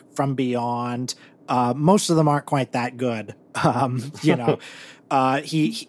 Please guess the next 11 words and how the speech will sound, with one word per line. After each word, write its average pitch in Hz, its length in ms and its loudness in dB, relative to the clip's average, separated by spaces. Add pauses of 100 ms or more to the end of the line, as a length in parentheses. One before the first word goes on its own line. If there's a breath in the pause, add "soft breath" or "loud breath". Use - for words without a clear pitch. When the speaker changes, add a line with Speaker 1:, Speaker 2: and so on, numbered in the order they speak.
Speaker 1:
some 190 240 2
of 160 100 0
his 170 160 2
own 170 240 6
directorial 143 540 4
credits 131 340 -2
include 127 320 -2
The 120 80 -6
Ginger 143 500 0
Dead 120 360 -4
Man 117 500 -8